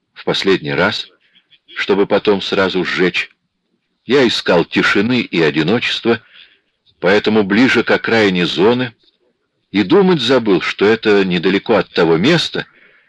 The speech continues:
где недавно ушёл под проволоку Тенно. А надзиратель, видимо, таился в засаде. Он сразу взял меня за шиворот и в темноте повёл в бур. Пользуясь темнотой,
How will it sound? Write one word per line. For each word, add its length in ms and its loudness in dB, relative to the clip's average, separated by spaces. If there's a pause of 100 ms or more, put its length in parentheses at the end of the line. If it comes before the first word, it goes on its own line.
(120)
где 240 -2
недавно 520 2
ушёл 520 0
под 280 -4
проволоку 600 -2
Тенно. 600 -4 (1400)
А 120 -4
надзиратель, 720 2
видимо, 500 2 (140)
таился 560 2
в 80 -2
засаде. 840 -4 (720)
Он 160 -4
сразу 380 0
взял 300 0
меня 300 0
за 140 -2
шиворот 580 0 (460)
и 80 -2
в 80 -6
темноте 520 0
повёл 380 0
в 120 -14
бур. 380 -2 (840)
Пользуясь 580 2
темнотой, 640 0